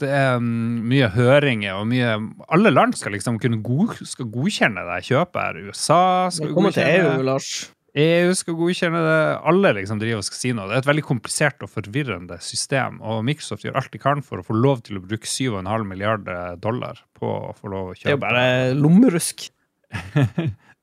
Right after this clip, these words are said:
Speaker 1: Det er lommerusk. Men så er det veldig mye, mye uttalelser og testimonies her og der, og han, eh, Phil Spencer, han,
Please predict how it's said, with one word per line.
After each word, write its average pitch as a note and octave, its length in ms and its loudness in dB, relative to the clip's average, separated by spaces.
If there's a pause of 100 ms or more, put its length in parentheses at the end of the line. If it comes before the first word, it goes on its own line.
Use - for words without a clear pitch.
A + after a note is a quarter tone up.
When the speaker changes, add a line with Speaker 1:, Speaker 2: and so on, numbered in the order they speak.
Speaker 1:
Det A#2+ 60 -2
er B2+ 160 2
lommerusk. A2+ 640 -2 (360)
Men F3 140 2
så A3 140 2 (400)
er D#3+ 180 -2
det D#3+ 80 0
veldig D3+ 240 2
mye, B2+ 240 4 (400)
mye A#2+ 400 -2
uttalelser B2+ 800 -2
og G2+ 300 -4
testimonies D3+ 800 -2 (100)
her C#3 160 4
og D3 80 0
der, G3+ 180 0
og A#2 240 0
han, A2 200 -2 (100)
eh, G2+ 320 -6
Phil C3 380 -4 (100)
Spencer, G#2+ 640 -4
han, F#2 240 -14